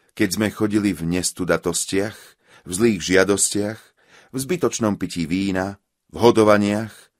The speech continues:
v pijatikách a vo všelijakom ohyznom modlárstve. A keď už s nimi nebeháte, aby ste tak prosto pašili ako oni,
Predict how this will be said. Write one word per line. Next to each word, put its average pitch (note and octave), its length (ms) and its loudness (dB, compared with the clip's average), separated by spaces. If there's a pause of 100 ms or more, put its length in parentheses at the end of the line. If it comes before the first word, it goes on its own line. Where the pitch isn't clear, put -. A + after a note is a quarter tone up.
(360)
v - 80 -20
pijatikách C3 880 2
a A2+ 80 4
vo A2+ 160 2
všelijakom D3 800 -2
ohyznom A2+ 400 4
modlárstve. G2 800 -2 (1200)
A F#2 160 4
keď B2 320 -2
už - 80 -4
s - 80 -6
nimi A2 160 0
nebeháte, F#2+ 640 -2
aby D#2 160 0
ste - 240 -6
tak E2+ 160 -2
prosto A#2 400 0
pašili G2 400 0
ako E2 400 0
oni, G#2+ 240 -2